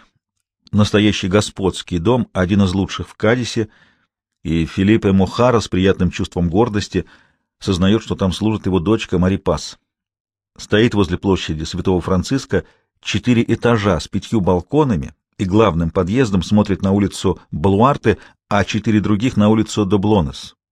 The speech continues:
где вход в контору и на склад. Мохара, прислонясь к тумбе на противоположной стороне, в саморском одеяле на плечах, в шляпе, туго надвинутой поверх платка, обтягивающего голову,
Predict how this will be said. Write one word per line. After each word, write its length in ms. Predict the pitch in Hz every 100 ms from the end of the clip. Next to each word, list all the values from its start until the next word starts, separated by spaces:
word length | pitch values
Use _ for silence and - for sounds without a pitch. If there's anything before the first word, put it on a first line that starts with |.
| _ -
где 280 | 85 76 80
вход 320 | - 113 117
в 120 | -
контору 440 | - 92 85 120 101
и 60 |
на 100 | 92
склад. 400 | 104 - 85 - _ _ _ _ _ _ _ _ _ -
Мохара, 560 | 98 101 - 120 104 90
прислонясь 500 | 95 - 104 101 -
к 80 |
тумбе 420 | - 120 92 85 - - _ _ _ _ _
на 160 | 95 95
противоположной 680 | 95 98 85 104 101 95 92
стороне, 440 | 98 95 107 151
в 40 |
саморском 480 | - 92 90 - 90
одеяле 360 | 87 90 87 82
на 100 | 85
плечах, 540 | 85 - 123 107 - _
в 100 | -
шляпе, 480 | - 101 104 - 87
туго 360 | - 113 92
надвинутой 520 | 92 87 90 85 82 80
поверх 300 | 90 90 -
платка, 460 | 90 - 131 139 _
обтягивающего 800 | - 107 - 120 113 113 - 110
голову, 400 | 104 110 101 98